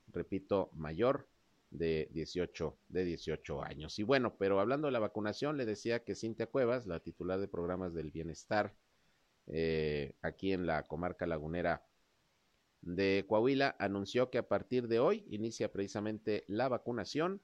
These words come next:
para los menores de doce a catorce años de edad, como ya se había anunciado. Vamos a ver en la Laguna de Durango cuándo inicia este proceso. Ya llegó la vacuna, ya escucharon ustedes al gobernador. Y aquí en Torreón, pues inicia hoy, hoy la vacunación, la aplicación de la primera dosis para adolescentes,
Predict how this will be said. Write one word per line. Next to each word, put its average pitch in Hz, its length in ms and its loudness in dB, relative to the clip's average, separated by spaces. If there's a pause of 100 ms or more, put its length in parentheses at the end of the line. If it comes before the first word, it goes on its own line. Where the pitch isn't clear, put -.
(100)
para 113 340 2
los 107 380 0
menores 98 380 -2
de 90 60 0
doce 92 260 -2
a - 80 -8
catorce 92 500 -2
años 90 500 -4
de 90 100 2
edad, 117 280 2
como 82 180 -8
ya 82 140 -2
se 82 140 -8
había 87 320 0 (500)
anunciado. 107 560 2
Vamos 104 220 -2
a 90 60 2
ver 92 100 0
en 87 100 -2
la 80 80 -2
Laguna 80 300 -4
de 82 80 -2
Durango 82 320 -2
cuándo 82 260 -4
inicia 82 280 -6
este - 180 -4
proceso. 139 400 -2
Ya 82 160 0
llegó 82 220 0
la 82 100 0
vacuna, 107 400 -2
ya 87 80 2
escucharon 85 420 -4
ustedes 82 400 -4
al 85 100 -2
gobernador. 104 640 2 (280)
Y 101 100 -2
aquí 147 220 2
en 165 100 2
Torreón, 151 340 2
pues 139 200 -2
inicia 123 480 0
hoy, 131 340 2 (140)
hoy 95 320 2
la 92 100 2
vacunación, 87 640 0
la 120 60 0
aplicación 98 440 -4
de 101 80 0
la 90 160 0
primera 92 320 -2
dosis 107 360 -2
para 98 180 0
adolescentes, 95 840 -4